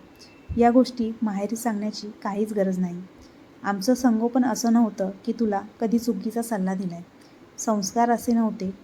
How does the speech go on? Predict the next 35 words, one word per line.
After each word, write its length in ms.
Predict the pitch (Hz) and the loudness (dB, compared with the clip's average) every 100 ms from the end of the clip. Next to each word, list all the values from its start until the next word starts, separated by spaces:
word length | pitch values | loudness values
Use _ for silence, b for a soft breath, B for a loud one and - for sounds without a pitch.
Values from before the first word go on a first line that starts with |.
| - | -4
पण 120 | 233 | -4
आज 260 | - 226 - | -2 -4 -4
तू 220 | - 208 220 - - | -8 -8 -8 -12 -6
ज्या 120 | 214 220 | -2 0
प्रकारे 380 | 240 233 233 | 0 0 0
वागलीस 440 | 226 214 190 196 - B B - - | 0 -2 -2 -4 -6 B B -12 0
त्यामुळे 400 | 247 247 226 208 - | 4 6 4 0 -6
आता 240 | 196 196 240 | -6 0 4
आम्हाला 400 | 226 226 196 190 - | 4 2 0 -8 -6
आमच्या 380 | 202 202 202 196 - | -4 -4 -6 -8 -10
संगोपनावर 760 | - 220 202 220 226 202 190 | -6 -4 -2 -2 -2 -2 -4
प्रश्न 400 | 202 - 220 - | -4 -4 -4 0
निर्माण 460 | 233 226 208 196 196 | 0 0 -2 -6 -4
झाला 260 | 208 185 175 | -4 -4 -6
आहे. 200 | 175 170 - B B B - 240 | -8 -12 -14 B B B -6 4
तुझ्या 180 | 240 | 6
सासरची 540 | 262 269 214 233 226 254 | 6 2 0 -2 2 2
लोकं 200 | 254 254 233 | 4 2 2
हेच 180 | 247 | 0
विचार 240 | 247 240 226 | 0 -2 -4
करत 260 | 240 220 | -4 -4
असतील 320 | 254 - 202 208 - | -4 -2 -6 -6 -6
की 60 | 214 | -4
तुझ्या 340 | 220 196 233 | -2 2 4
आईने 280 | 240 220 196 - B B - - 233 | 4 2 -2 -10 B B -20 -8 2
तुझ्या 180 | 233 | 2
सासूला 480 | 240 233 202 220 190 226 - - - - - | 4 0 -2 -2 -2 -4 -14 -20 -20 -20 -6
वृद्धाश्रमात 600 | 214 208 190 233 233 233 | -2 0 0 0 0 0
पाठवण्याचा 520 | 233 202 220 226 226 | 0 -2 -2 -2 -2
सल्ला 320 | 240 226 190 | -2 -2 -2
दिला 260 | 196 196 190 | -2 0 -2
आहे 220 | 180 180 180 - - - - | -2 -6 -10 -16 -20 -20 -4
आणि 220 | 214 247 247 | 4 4 6
तसं 200 | 254 240 | 2 0
तुला 240 | 233 196 | -4 -6